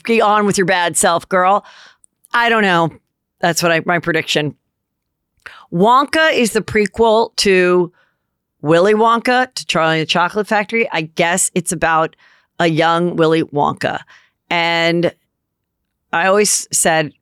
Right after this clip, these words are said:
even when they did the Willy Wonka with, um, with, uh, Johnny Depp,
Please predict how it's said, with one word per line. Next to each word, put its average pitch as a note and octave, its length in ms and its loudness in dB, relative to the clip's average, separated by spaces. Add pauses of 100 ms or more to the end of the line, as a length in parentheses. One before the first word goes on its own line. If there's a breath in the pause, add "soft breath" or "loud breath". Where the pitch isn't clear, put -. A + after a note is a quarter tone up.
even G#3 320 2
when G3+ 140 2
they F3+ 120 2
did E3 220 0
the E3 100 -2
Willy E3+ 240 0
Wonka D#3+ 400 0
with, D#3 360 -2
um, D3+ 420 -2 (1000 loud breath)
with, F#3 220 0
uh, E3 200 2
Johnny E3+ 340 0
Depp, D#3 400 -4